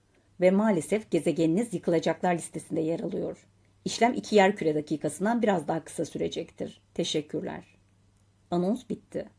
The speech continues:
Anlayamamanın doğurduğu dehşet olup bitenleri izleyen yer küre halkının üstüne çöktü. Ve bu dehşet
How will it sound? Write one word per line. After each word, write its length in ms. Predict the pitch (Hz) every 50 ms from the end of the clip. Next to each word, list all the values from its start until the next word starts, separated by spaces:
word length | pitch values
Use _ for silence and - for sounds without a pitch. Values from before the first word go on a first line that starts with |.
| _ _ _ _ _ _ _ _ _ -
Anlayamamanın 760 | 170 185 190 202 214 240 254 233 208 170 160 160 165 165 156
doğurduğu 420 | 156 160 160 160 147 165 185 180
dehşet 400 | 151 151 151 - - 202 233 226 - _
olup 220 | - 208 202 202 -
bitenleri 380 | 190 - 180 170 160 160 170
izleyen 280 | 170 160 151 160 160 160
yer 320 | 165 170 185 185 190 190
küre 120 | 196 175 160
halkının 340 | 165 165 156 - - 190 190
üstüne 300 | 175 - - 160 156 147
çöktü. 440 | - - - - - - - - - _ _ _ _ _ _ _ _ _ _ _ _ _ -
Ve 160 | 180 175 175
bu 100 | 226 202
dehşet 380 | 214 185 - - - 196 233